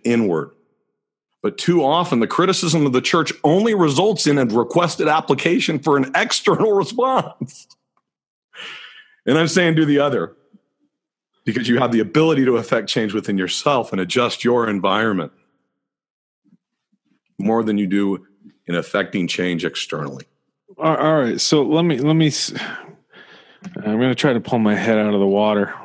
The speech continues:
Speaker 2: for a minute. <laughs> So, so we all have blind spots, right? Whether we were believers or not. And then we try, and then when we become unbelievers, we still got blind spots. They're just different, right?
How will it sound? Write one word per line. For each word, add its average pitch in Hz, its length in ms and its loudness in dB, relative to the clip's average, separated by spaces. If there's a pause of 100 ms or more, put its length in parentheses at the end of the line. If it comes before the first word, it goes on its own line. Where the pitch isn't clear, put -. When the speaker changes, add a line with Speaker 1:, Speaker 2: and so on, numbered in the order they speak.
Speaker 2:
for - 180 -4
a 101 60 0
minute. 98 360 0
<laughs> - 40 -16 (1120)
So, 156 720 0 (360)
so 165 160 2
we 170 140 4
all 190 120 2
have 170 180 0
blind 160 280 2
spots, 151 340 0
right? 151 260 2 (440)
Whether 135 340 4
we 131 160 4
were 127 220 4
believers 131 480 2
or 123 60 2
not. 120 360 0 (560)
And 117 220 0
then 117 160 2
we 117 100 4
try, 113 720 0
and 113 120 -2
then 110 140 2
when 110 80 2
we 104 120 2
become 110 680 0 (460)
unbelievers, 113 720 2
we 110 80 2
still 117 200 0
got 107 220 0
blind 104 260 2
spots. - 460 -4
They're 101 120 2
just 104 260 -4
different, 92 380 -2 (200)
right? 123 260 0